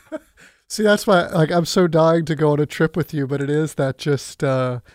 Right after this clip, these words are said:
Speaker 2: that fear of, uh, and, and
Speaker 1: Well, we're, we're working on it.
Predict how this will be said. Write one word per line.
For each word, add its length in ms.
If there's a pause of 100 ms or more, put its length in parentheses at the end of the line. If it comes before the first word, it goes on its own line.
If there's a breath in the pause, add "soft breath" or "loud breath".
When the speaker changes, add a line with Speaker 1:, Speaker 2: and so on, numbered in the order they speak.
(360 soft breath)
Speaker 2:
that 260
fear 520 (180)
of, 340
uh, 400 (720 soft breath)
and, 200
and 200
Speaker 1:
Well, 260
we're, 300 (460 soft breath)
we're 200
working 400
on 200
it. 100